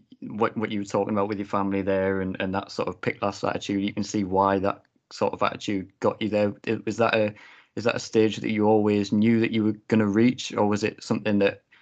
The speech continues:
sort of y-, you were just hoping to get rather than expecting to, or were you always confident that you would get to the bigger stage and, and eventually shine on it?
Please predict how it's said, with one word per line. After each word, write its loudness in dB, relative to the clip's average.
sort -2
of -4
y-, -16
you 0
were 4
just -4
hoping 4
to -6
get 2
rather 4
than 2
expecting -2
to, -2
or 2
were 2
you 4
always 4
confident -2
that -2
you -2
would -2
get 0
to -4
the 0
bigger -2
stage 0
and, 0
and -2
eventually 0
shine 2
on -2
it? -8